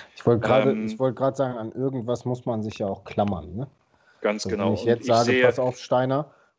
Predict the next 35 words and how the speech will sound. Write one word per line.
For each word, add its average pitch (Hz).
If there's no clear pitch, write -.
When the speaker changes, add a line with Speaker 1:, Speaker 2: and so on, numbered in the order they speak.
Speaker 1:
vor 135
September 131
schießen 147
wir 110
uns 107
nicht", 120
dann 110
verfallen 120
wir 113
beide 113
in 107
eine 104
Depression, 110
die 104
nicht 110
an 107
unserem 104
Alter 120
liegt, 107
sondern 104
daran, 104
dass 101
wir 101
schießen 104
wollen, 87
so. 87
Speaker 2:
Dann 87
melde 95
ich -
mich -
morgen 101
bei 98
Weight 101
Watchers 95
an. 98